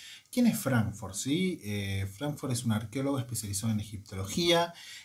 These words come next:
En mil novecientos cuarenta y ocho publica Kingship and the Gods, y que, bueno, es traducido en la década del cincuenta al español. Nosotros hoy en día podríamos decir que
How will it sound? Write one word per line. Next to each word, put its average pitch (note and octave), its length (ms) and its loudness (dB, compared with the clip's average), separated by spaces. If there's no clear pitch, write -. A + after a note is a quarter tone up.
En B2+ 220 0
mil G#3+ 140 10
novecientos D3 180 4
cuarenta A#2 300 4
y B2+ 40 4
ocho B2 260 -4
publica B2+ 560 0
Kingship C3 440 0
and A2 200 -2
the A#2+ 80 2
Gods, D3 520 2
y D#3+ 160 0
que, D3 420 4
bueno, A#2 200 4
es A2+ 100 0
traducido A#2+ 320 2
en A#2+ 60 6
la A2+ 100 6
década A2+ 200 0
del A2 120 0
cincuenta B2 760 0
al G2+ 140 -6
español. F2+ 600 -6
Nosotros C#3+ 460 4
hoy D3+ 80 4
en C3+ 80 4
día C#3+ 140 4
podríamos A#2+ 360 6
decir A#2+ 300 2
que G2+ 580 0